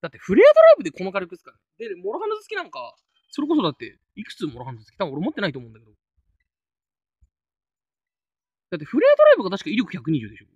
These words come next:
諸刃の頭突き確か威力百五十あったはずなんだよ。なかったっけ？あ、しかももう持ってねえ。確か諸刃の頭突き、俺の記憶だって威力百五十あるんで、で、ランドロスぶっちゃけで言うと、いくら威嚇入るかもしんないけど、リセットかけられたら終わりなんですよ。だから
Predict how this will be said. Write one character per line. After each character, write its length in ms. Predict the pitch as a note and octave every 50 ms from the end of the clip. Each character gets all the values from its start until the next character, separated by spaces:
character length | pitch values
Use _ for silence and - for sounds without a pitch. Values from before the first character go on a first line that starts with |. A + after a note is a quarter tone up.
| _ _ _ _ _ _ _ _ _ _ _ _ _ _ _ _ _ _ _ _ _ _ _ _ -
諸 80 | D3+ D#3 F3 G#3+
刃 40 | E4+
の 60 | A#4+ A#4
頭 280 | C5 C5 C5 B4+ B4 A#4
突 60 | -
き 60 | -
確 120 | A#4 G4+ -
か 60 | -
威 40 | -
力 160 | G4 D4+ -
百 200 | - - - -
五 100 | C#4+ A#4+
十 80 | B4+ -
あ 40 | -
っ 20 | -
た 80 | - -
は 60 | F3
ず 60 | E3+
な 60 | D3 C3+
ん 20 |
だ 60 | A2+
よ。 60 | A2 A#2
な 80 | E3+
か 80 | - -
っ 40 | -
た 80 | -
っ 40 | - _
け？ 120 | _ _ _ _
あ、 80 | B2 -
し 60 | _
か 60 | B2+
も 120 | B2+ F3
も 40 | F#3+
う 40 | C#3+
持 60 | E3 F#3
っ 40 |
て 100 | - -
ね 140 | B2 - _
え。 20 | _ _ _ _ _ _ _ _ _ _ _ _ _ _ _ _ _ _ _ _ _ _ _ _ _ _ _ _ _ _ _ _ -
確 140 | A3 -
か 60 | - D3
諸 260 | C3+ D3+ F#3 A#3+ C#4+
刃 60 | F#4+
の 120 | F#4 F#4+
頭 60 | F#4 F4+
突 80 | -
き、 40 | C#4+
俺 140 | A#3+ C4+ D#4+
の 80 | F4+
記 80 | D#4 E4+
憶 100 | D4+ F4
だ 40 | D#4+
っ 40 | A3+
て 60 | F3+
威 80 | G#3+ D4
力 120 | - - -
百 160 | - - C4
五 140 | D#4 G4 G4
十 60 | G4
あ 80 | C#4+ F3+
る 80 | D3+
ん 80 | C3 A#2+
で、 320 | B2+ B2+ A#2 A2+ - _ _ _ _ _ _ _ -
で、 120 | F#3 D#3+
ラ 140 | C#3+ F3+ E4+
ン 20 | A4+ C#5 C5+
ド 80 | C#5+
ロ 120 | B4+ F4+ -
ス 100 | - D3+
ぶ 140 | C3 C#3+ -
っ 20 | -
ち 80 | - F#4
ゃ 20 |
け 60 | F4
で 80 | E4 E4
言 40 | D#4+
う 20 |
と、 100 | C4+ G#3+
い 100 | - F#4+
く 140 | - C#5 -
ら 60 | -
威 40 | -
嚇 140 | - G#3+ G#3 A#3+
入 80 | A#3+ B3
る 80 | G#3 -
か 60 | D3
も 80 | C3
し 120 | A#2+ - C3
ん 40 | B2+
な 80 | B2
い 40 | A2
け 80 | A2 G#2
ど、 220 | A2 G#2 G#2+ - _ _ _ _ -
リ 100 | F#3+ A3
セ 120 | - B4+
ッ 20 | C5
ト 80 | - B4+
か 80 | A4+ A4
け 60 | C5+
ら 60 | A4
れ 60 | -
た 60 | -
ら 40 | -
終 40 | B2+
わ 60 | D#3
り 60 | F3+
な 80 | E3+ A#2+
ん 20 |
で 40 | - _
す 20 |
よ。 60 | _ _ _ _ _ _ _ _ _ _ _ _ _ _ _ _ _ _ _ _ -
だ 80 | - E3
か 40 | _
ら 60 | -